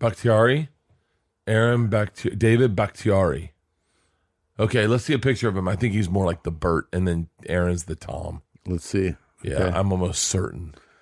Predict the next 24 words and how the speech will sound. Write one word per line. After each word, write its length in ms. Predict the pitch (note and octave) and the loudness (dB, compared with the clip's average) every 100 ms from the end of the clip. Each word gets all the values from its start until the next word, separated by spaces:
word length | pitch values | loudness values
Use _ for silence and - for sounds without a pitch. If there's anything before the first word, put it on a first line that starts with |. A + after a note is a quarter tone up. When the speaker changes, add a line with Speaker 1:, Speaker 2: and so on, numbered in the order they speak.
| _ _ _ _ | _ _ _ _
Speaker 1:
He's 160 | - F2 | -2 -2
a 20 | |
bigger 360 | E2+ F#2 F2 G2+ | -2 -2 -2 -4
dude, 480 | F2 G2 F2+ F#2+ D2+ | -4 -6 -4 -4 -4
like, 180 | C#2+ F2+ | -6 -4
looks 180 | F2 | -6
more 140 | F2 E2+ | -4 -6
muscular. 640 | D#2 E2 - E2+ F2 E2 - | -6 -8 -12 -10 -8 -10 -14
Speaker 2:
<laughs> 40 | - - - - - _ _ _ | -20 -20 -20 -20 -20 _ _ _
Speaker 1:
Yeah. 760 | D#2+ F#2+ A2 A2+ A2+ A2+ G#2+ - | -2 4 6 6 6 4 2 -4
Speaker 2:
<laughs> 20 | |
Yeah. 180 | - D#2 - | -12 -12 2
Speaker 1:
Oh, 320 | B2+ C3+ C3+ | 6 8 6
yeah. 640 | C3+ B2 A#2 A2+ A2+ A2+ - - - | 6 6 6 6 6 2 -2 -14 4
He 60 | E3+ | 6
looks 160 | G#3+ | 6
like 160 | F#3 A#2 | 4 4
Jason 380 | D3 D#3+ C3+ E3 | 4 4 4 4
Momoa 480 | C3+ B2 B2+ C3+ G#2+ | 4 4 6 6 4
got 160 | G#2+ | 2
stung 280 | - B2 A#2 | 2 2 4
by 100 | G#2+ | 6
a 100 | G2+ | 4
bee. 360 | F2+ G#2 F#2 D#2+ | 4 2 0 -2